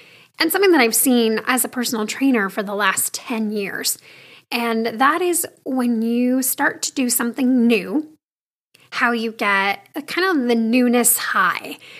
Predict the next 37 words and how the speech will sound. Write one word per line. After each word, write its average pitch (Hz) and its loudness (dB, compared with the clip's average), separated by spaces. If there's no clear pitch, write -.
right? 247 -4
You 254 -8
get 240 -6
really 311 -8
excited 233 2
and 208 -2
you're, 226 -6
like, 202 -8
motivated, 247 0
you're 196 -6
on 208 -12
fire. 254 0
Like, 226 0
maybe 240 4
you 226 2
started 220 2
a 226 4
new 220 4
workout 196 0
program, 208 -4
or 233 -12
you're 220 -4
gonna 254 2
do 240 0
a 233 0
new 214 0
diet, 196 -6
or, - -14
like, - -16
Whole 269 -2
thirty, 226 -4
or 233 4
maybe 254 2
you 220 2
joined 294 2
a 254 0
gym 214 -8